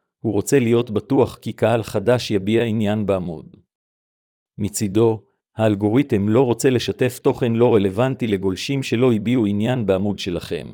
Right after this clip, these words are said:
משום שגולש שלא ייהנה מהתוכן המגיע אליו מהאלגוריתם,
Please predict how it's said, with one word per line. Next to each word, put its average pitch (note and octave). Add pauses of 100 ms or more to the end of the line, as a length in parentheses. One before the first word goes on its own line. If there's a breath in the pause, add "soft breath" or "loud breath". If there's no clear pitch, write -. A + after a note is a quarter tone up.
(520)
משום A#2
שגולש G#2+
שלא A#2+
ייהנה A2
מהתוכן G#2+
המגיע G#2+
אליו A#2+
מהאלגוריתם, G2+